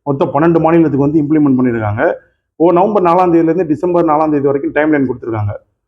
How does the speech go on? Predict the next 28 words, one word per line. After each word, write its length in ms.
அவங்க 260
எல்லார் 320
வீட்டுக்குமே 400
வந்து 260
எஸ் 160
ஐ 100
ஆர் 80
ஃபார்ம் 220
வந்திருக்கும், 540
கண்டிப்பா 300
நீங்க 300
வாங்கியிருப்பீங்க. 500
அந்த 300
ஃபார்மை 380
எப்படி 240
ஃபில் 220
பண்ணணும், 420
என்ன 260
பண்ணணும், 320
என்ன 180
பண்ணக்கூடாதுன்னு 560
சொல்லிட்டு 380
நிறைய 280
பேர் 180
Facebookல, 760
YouTube-ல 340
எல்லாம் 220
சொல்லியிருக்காங்க. 580